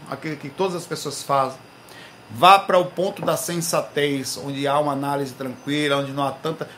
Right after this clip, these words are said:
porque a verdadeira ciência, ela se ba-, e, e a filosofia, que é a, a capacidade de pensar, de abrir possibilidades, ela vai se basear sempre nas possibilidades de, "Olha, isso aqui até onde a gente vê é assim,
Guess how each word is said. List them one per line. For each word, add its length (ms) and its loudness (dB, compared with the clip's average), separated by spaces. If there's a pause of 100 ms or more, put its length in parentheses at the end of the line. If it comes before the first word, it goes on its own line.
porque 220 0
a 60 8
verdadeira 520 2
ciência, 580 -4
ela 120 2
se 160 -6
ba-, 340 -6
e, 260 -4
e 40 2
a 80 0
filosofia, 760 -4
que 140 -4
é 60 2
a, 380 -2
a 40 -2
capacidade 500 -2
de 80 -10
pensar, 580 -2
de 80 0
abrir 220 -2
possibilidades, 840 0 (320)
ela 160 4
vai 200 4
se 160 -8
basear 420 0
sempre 640 -4
nas 340 -2
possibilidades 1120 0
de, 80 -2
"Olha, 360 2
isso 280 -4
aqui 240 -4
até 180 0
onde 200 -4
a 20 -2
gente 200 -6
vê 200 0
é 60 6
assim, 520 -2